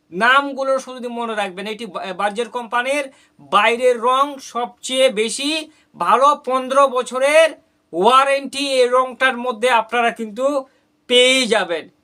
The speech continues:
ঠিক আছে, এবার দেখুন, আপনি যদি নেরোলেক কোম্পানির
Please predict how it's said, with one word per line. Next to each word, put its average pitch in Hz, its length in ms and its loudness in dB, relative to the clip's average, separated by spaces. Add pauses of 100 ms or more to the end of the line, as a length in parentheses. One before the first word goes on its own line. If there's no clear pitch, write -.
(180)
ঠিক 262 160 -4
আছে, 285 200 2
এবার 247 340 4
দেখুন, 277 340 0 (520)
আপনি 277 400 0
যদি 302 260 -2
নেরোলেক 269 600 4
কোম্পানির 285 720 0